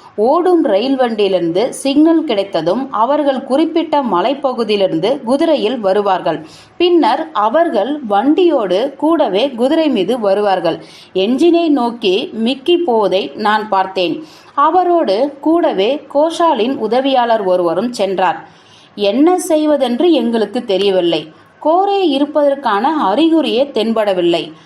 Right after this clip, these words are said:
அவர் இந்த வண்டியில்தான் இருக்கிறாரா? அதை சொல்வதற்கான வழி ஏதும் இல்லை.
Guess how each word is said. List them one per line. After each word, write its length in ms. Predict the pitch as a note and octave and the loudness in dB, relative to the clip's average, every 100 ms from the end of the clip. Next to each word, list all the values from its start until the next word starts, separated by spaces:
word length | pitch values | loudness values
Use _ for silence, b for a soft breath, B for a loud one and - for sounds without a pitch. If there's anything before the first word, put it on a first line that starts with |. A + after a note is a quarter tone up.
| B - | B -4
அவர் 400 | A#3 D4+ G4+ G4 | -2 2 2 2
இந்த 280 | D#4+ D4 G#3+ | 2 2 0
வண்டியில்தான் 840 | F#3+ A#3 E4 D#4+ C4+ G3+ B3+ C#4+ | 0 0 2 2 2 0 -2 -4
இருக்கிறாரா? 1000 | G#3+ A#3 B3 A3+ G3 E3+ D#3+ G3 C4 - - | -2 -2 0 0 0 0 0 0 -2 -6 -6
அதை 420 | E3+ G3+ D#4+ E4+ - | -4 0 0 0 -2
சொல்வதற்கான 760 | B3 D4+ E4+ D#4+ D#4 B3 B3+ C#4+ B3 C#4+ | 0 2 2 0 0 0 0 0 -2 -4
வழி 300 | G3 F#3+ C#4 | -2 0 2
ஏதும் 380 | D4+ B3 A#3+ C4+ | 2 2 0 0
இல்லை. 380 | G3 F#3 E3+ | 0 0 -2